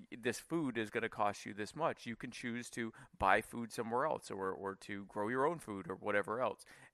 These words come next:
Everything else is a choice for you to do. The moment that it ceases to be a choice, uh, then you are now being robbed. It is now an act of theft.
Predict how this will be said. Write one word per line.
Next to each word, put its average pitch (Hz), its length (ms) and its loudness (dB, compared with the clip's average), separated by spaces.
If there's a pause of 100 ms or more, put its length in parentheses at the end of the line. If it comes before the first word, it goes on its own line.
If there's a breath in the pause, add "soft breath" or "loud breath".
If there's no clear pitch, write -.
(100)
Everything 151 440 6
else 131 300 6 (380 loud breath)
is 113 280 6 (120)
a 120 140 -2
choice 131 420 -2
for 107 160 -6
you 101 140 -2
to 98 100 -2
do. 95 320 -2 (460 loud breath)
The 127 100 6
moment 165 340 4
that 147 160 4
it 127 100 0
ceases 139 440 -6
to 127 80 -8
be 117 180 0
a 104 40 2
choice, - 600 -6 (400 loud breath)
uh, 104 320 8 (100)
then 104 340 2
you 113 220 -2
are 110 140 4
now 104 260 6
being 98 280 -2
robbed. 98 360 2
It 98 100 -4
is 95 140 -4
now 101 240 2
an 98 80 2
act 92 300 0
of 101 80 -12
theft. - 400 -4